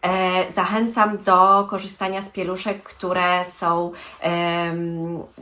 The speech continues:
możliwie najbardziej łagodne. Czyli tu na przykład jest wersja bambusowa.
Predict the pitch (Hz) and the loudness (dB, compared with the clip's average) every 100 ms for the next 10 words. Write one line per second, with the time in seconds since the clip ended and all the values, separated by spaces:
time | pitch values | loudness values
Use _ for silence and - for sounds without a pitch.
0 | - _ _ _ _ - 180 190 202 226 | -20 _ _ _ _ -8 -2 -2 0 2
1 | 226 202 170 175 180 185 175 180 160 - | 2 2 2 2 2 0 0 2 2 0
2 | - - - 202 - 240 247 208 208 196 | -4 -12 -8 -8 -2 0 0 -2 -6 -6
3 | 190 170 160 170 - 165 147 156 160 160 | -6 -6 -4 -4 -4 -4 -2 -2 -4 -8
4 | 147 - | -8 -8